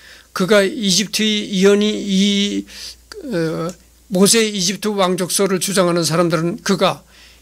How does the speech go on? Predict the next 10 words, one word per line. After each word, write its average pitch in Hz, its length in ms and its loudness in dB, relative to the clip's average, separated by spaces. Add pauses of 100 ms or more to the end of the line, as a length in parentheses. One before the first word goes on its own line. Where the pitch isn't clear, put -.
(140)
이집트인이었으므로 196 1500 0 (260)
히브리어를 190 640 2
잘못해 175 460 0
아론을 180 480 0
통역으로 202 480 2
세운 190 240 0
것이라는 190 520 -2
식으로 185 440 -2 (240)
주장하는데 175 680 0 (340)
설령 202 520 0